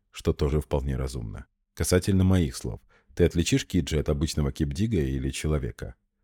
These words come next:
Учитывая их способности, нет. Андрей, нам нужно привыкнуть к ним, притереться. Отец, притираться времени нет. Без них мы не выстоим. Кстати, Свел назначил Киджи в правительство своим заместителем.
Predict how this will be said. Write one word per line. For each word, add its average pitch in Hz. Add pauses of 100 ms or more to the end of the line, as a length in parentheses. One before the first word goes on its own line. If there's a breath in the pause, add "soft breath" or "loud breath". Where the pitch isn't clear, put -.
(260)
Учитывая 76
их 71
способности, 82
нет. 67 (280 soft breath)
Андрей, 69
нам 73
нужно 80
привыкнуть 85
к -
ним, 65 (100)
притереться. 80 (460)
Отец, 73
притираться 78
времени 78
нет. 78 (180)
Без 80
них 85
мы 82
не 90
выстоим. 80 (360 soft breath)
Кстати, 73
Свел 87
назначил 78
Киджи 92
в -
правительство 78
своим 73
заместителем. 73